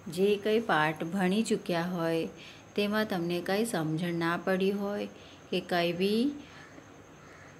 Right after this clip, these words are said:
સ્વાધ્યાયમાં કે પાઠમાં સમજણ ના પડી હોય, તો તમે આ revision lecture દ્વારા સરળતાથી અને સારી રીતે ફરી એકવાર સમજી શકો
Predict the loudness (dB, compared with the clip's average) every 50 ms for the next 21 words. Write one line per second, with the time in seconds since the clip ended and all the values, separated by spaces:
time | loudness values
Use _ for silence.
0 | -20 -20 -20 -20 -20 -20 -20 -20 -20 -20 -20 -20 -18 -14 -6 0 2 2 2 2
1 | 0 -2 0 2 2 2 2 0 0 -2 -2 -2 -2 -4 -4 -4 0 2 4 4
2 | 4 4 2 -2 -2 0 0 0 0 0 0 0 -2 -2 -2 0 0 2 2 0
3 | 0 0 0 0 0 0 -2 -2 -2 -2 -2 -2 -4 -4 -6 -8 -6 -6 -4 -4
4 | -4 -4 -4 -4 -2 -2 0 2 4 4 4 4 2 0 0 -2 -2 -2 -2 -2
5 | -4 -4 -4 -4 -4 -2 -2 -2 -2 -2 -2 -2 -4 -6 -8 -10 -12 -14 -16 -16
6 | -16 -12 -2 0 2 4 4 4 4 2 0 -2 -2 -2 -2 -2 -2 0 0 0
7 | 0 0 0 0 0 0 0 -2 -4 -4 -2 -2 -2 -2 -2 -4 -2 0 0 0
8 | 0 2 2 2 4 4 2 0 0 -2 -4 -4 -4 -2 -2 -2 0 0 -2 -2
9 | -4 -2 -2 -2 -2 -2 -2 -2 -2 -2